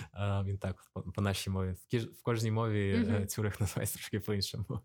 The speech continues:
Speaker 1: От, коли ми туди приїжджали, ми зараз маємо вже плани, е,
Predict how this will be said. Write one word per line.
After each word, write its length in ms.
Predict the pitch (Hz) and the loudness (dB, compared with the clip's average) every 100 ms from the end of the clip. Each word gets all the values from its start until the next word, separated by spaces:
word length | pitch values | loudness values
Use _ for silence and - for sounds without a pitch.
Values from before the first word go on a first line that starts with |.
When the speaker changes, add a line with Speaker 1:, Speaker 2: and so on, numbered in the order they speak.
| - - - 143 - | -8 -8 -6 -8 -12
Speaker 1:
От, 360 | - 107 95 - _ | -6 -4 -4 -12 _
коли 180 | - 113 | -2 0
ми 80 | 117 | 2
туди 180 | 113 107 | 2 0
приїжджали, 640 | 110 113 110 135 151 123 | 0 0 2 2 2 2
ми 180 | 110 104 | 2 2
зараз 380 | 113 110 104 101 | 2 2 0 0
маємо 320 | 104 104 95 | 0 2 0
вже 120 | 92 | -2
плани, 360 | - 101 95 92 | -2 -2 0 0
е, 420 | 92 92 90 95 | -2 -2 -4 -8